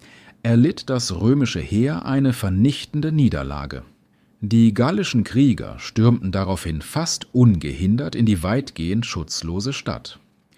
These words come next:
Während sich die römischen Senatoren in einer Mischung aus Würde und Resignation in ihren Amtstrachten auf den Forumstufen niederließen und dort getötet wurden,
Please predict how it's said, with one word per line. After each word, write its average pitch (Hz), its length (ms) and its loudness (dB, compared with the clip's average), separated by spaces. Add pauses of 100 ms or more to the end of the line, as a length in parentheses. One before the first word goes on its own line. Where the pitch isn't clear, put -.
(540)
Während 101 400 2
sich 101 160 0
die 98 120 -2
römischen 104 480 4
Senatoren 90 720 -2
in 85 140 -6
einer 92 200 0
Mischung 101 380 2
aus 73 280 -8
Würde 127 320 4
und 85 180 -4
Resignation 82 1000 -2
in 90 140 -2
ihren 90 300 -2
Amtstrachten 101 760 -4
auf 64 100 -8
den 73 140 -6
Forumstufen 82 1000 -2
niederließen 95 680 0 (460)
und 120 360 2
dort 107 220 -2
getötet 101 560 -6
wurden, 87 380 -6